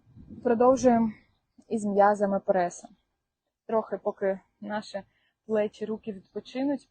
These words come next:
зробимо прес на спині, потім у планці. Дівчат, на ліктях. Е, лікті відштовхують ва-, вас від полу. Та починаємо робити велосипед.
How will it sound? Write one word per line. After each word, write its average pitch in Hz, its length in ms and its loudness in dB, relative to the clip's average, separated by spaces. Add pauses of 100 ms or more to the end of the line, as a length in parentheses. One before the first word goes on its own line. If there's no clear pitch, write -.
(100)
зробимо 202 540 -2
прес 196 400 -4
на 190 100 -18
спині, 254 440 0 (400)
потім 202 420 0 (580)
у 214 120 -8
планці. 190 560 -4 (1000)
Дівчат, 214 440 -4
на 240 140 0
ліктях. - 540 -6 (960)
Е, 208 720 -8
лікті 226 600 -6 (440)
відштовхують - 720 -4
ва-, 196 180 0 (220)
вас 196 360 0
від 214 300 -4
полу. 190 380 0 (480)
Та 302 80 -2
починаємо 220 880 -2
робити 220 500 -4 (180)
велосипед. - 640 -6